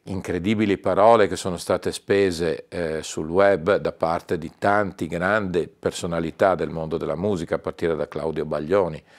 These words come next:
che ha quasi scritto un articolo per commentare,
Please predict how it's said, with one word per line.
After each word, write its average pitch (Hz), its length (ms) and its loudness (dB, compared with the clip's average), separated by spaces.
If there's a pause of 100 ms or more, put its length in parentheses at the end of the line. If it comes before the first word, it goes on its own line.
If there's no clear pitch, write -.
(300)
che - 160 -4
ha 78 200 -2
quasi 101 380 2
scritto 101 520 -2
un 87 100 -2
articolo 85 720 -2
per 80 280 -4
commentare, 80 960 -2